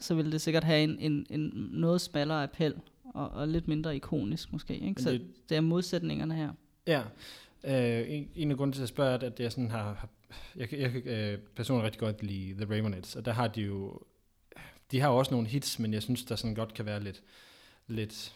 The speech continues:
Speaker 2: lidt langt mellem de der deciderede hitskrevne numre, så det der med at ligesom at lokke, han har
Speaker 1: Mm.
Speaker 2: sagt, lytteren i fælden, sådan så man kommer ind i albumet, altså
Speaker 1: Ja.
Speaker 2: have et nummer, som, som er let tilgængeligt
Speaker 1: Mm.
Speaker 2: for
Speaker 1: Ja.
Speaker 2: et album.
Speaker 1: Ja.
Speaker 2: Øhm,
Speaker 1: Det er jo i hvert fald super vigtigt kommercielt, kan man sige, ikke?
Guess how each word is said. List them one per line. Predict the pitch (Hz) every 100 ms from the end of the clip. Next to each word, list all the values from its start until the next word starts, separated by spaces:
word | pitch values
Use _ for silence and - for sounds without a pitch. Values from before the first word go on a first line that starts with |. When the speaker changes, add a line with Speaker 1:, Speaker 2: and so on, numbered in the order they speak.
| -
Speaker 2:
lidt | 110 107
langt | 127 127 123
mellem | 143 123 95 92 - 135
de | 120
der | 110 104
deciderede | 95 101 107 113
hitskrevne | - 127 - - 104 101
numre, | 101 104 113
så | 110
det | 113 127
der | 120
med | 117 123
at | 120
ligesom | 117 123
at | 107
lokke, | 104 104 101 - - - - 120
han | -
har | 180
Speaker 1:
Mm. | 165
Speaker 2:
sagt, | 120
lytteren | 123 139 131
i | 113
fælden, | - 123 135
sådan | - 120
så | 113
man | 110
kommer | 120 113
ind | 151 147
i |
albumet, | 110 107 107 101
altså | 185
Speaker 1:
Ja. | 175
Speaker 2:
have | 139
et | 120
nummer, | 123 131 113
som, | - 101 98 95 - - - - _
som | - 123 110
er | 107
let | 117 135
tilgængeligt | - 117 117 104 90 -
Speaker 1:
Mm. | 196 180 156 151 -
Speaker 2:
for | -
Speaker 1:
Ja. | 165 104
Speaker 2:
et |
album. | 98 101 85 - -
Speaker 1:
Ja. | 156 113
Speaker 2:
Øhm, | 107 101 98 110 117 135 -
Speaker 1:
Det | - - -
er |
jo |
i | 160
hvert | 175
fald | 175 180
super | - - 202 185
vigtigt | 160 - 156
kommercielt, | - 147 139 165 - -
kan | -
man | 147
sige, | 143 139 165
ikke? | 190